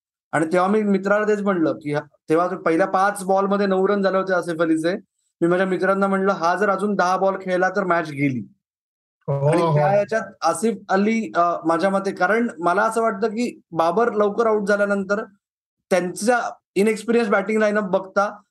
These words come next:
Speaker 1: रिझवानला अँकर खेळण्याशिवाय पर्यायच नव्हता, तो लावू शकत नव्हता. त्याच्यामुळे आसिफ अलीवर सगळी जबाबदारी होती की, अ, एक जो कळस चढवायचा असतो टी ट्वेंटी इनिंग्समध्ये आणि ते झालं तेव्हा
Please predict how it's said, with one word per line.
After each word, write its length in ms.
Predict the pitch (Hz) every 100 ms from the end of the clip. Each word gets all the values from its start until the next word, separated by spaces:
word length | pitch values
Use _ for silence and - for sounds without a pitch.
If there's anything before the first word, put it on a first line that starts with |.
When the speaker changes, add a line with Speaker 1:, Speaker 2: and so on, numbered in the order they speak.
| _
Speaker 1:
रिझवानला 580 | 175 196 185 226 226 226
अँकर 480 | 226 202 196 190 233 214
खेळण्याशिवाय 680 | 208 208 214 214 214 220 220
पर्यायच 580 | 220 196 208 214 208
नव्हता, 300 | 170 139 107
तो 120 | 110 180
लावू 220 | 185 196
शकत 320 | 196 185 170
नव्हता. 320 | 233 117 - - _ _ _ _ _
त्याच्यामुळे 800 | 190 190 247 247 254 262 285 - _ _ _ -
आसिफ 320 | 196 254 247
अलीवर 300 | 247 254 254
सगळी 300 | 247 220 254
जबाबदारी 440 | 247 240 208 233
होती 280 | 226 214 226
की, 400 | 196 - 226 220
अ, 220 | 214 190 190 - _ _ _ -
एक 240 | 214 185
जो 260 | 180 220 208
कळस 380 | 208 214 226 220
चढवायचा 400 | 208 202 202 196
असतो 320 | 190 - 185
टी 140 | 185
ट्वेंटी 320 | 175 175 160
इनिंग्समध्ये 600 | 165 165 160 147 139 139 190 - _ _ _
आणि 160 | 165 202
ते 520 | 196 - 233 254 277 214 180
झालं 240 | 180 202 226 214
तेव्हा 220 | 208 214